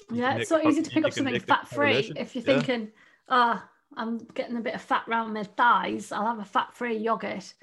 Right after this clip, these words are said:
Speaker 2: But actually, that's probably what's adding it on. And there's quite a few people who I see who are, like, on, I don't know, fat-free diets, whatever, Weight, Weight Watchers and stuff like that. And they go, "I'm gonna build muscle." And I'm thinking,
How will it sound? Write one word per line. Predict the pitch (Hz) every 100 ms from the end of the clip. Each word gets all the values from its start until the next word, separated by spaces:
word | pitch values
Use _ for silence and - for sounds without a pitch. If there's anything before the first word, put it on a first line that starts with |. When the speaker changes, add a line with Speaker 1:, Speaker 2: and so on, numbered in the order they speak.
| _ _ _
Speaker 2:
But | 277
actually, | 247 - 262
that's | 208 214 -
probably | 233 208
what's | 220 - - -
adding | 214 202
it | 202 -
on. | 220 247 - - - -
And | 233
there's | 240 254 -
quite | - 294
a |
few | - 269
people | 254 226
who | 233
I | 202
see | 185 262 220
who | 208 208
are, | 202
like, | 196 160
on, | 208 202 196 190 _ _
I | -
don't | 190 185
know, | 180 185 180 _ _ -
fat-free | 190 - 202 196
diets, | 190 190 190 190 - - -
whatever, | - 202 196 202 196
Weight, | 196 208 214 -
Weight | 226 220
Watchers | - 202 190 185
and | 190
stuff | 185 202 208
like | 175
that. | -
And | 190
they | 196
go, | 196
"I'm | 190 196
gonna | 214
build | 190 202 196
muscle." | 190 202 196 190
And | 185
I'm | 202
thinking, | 214 214 196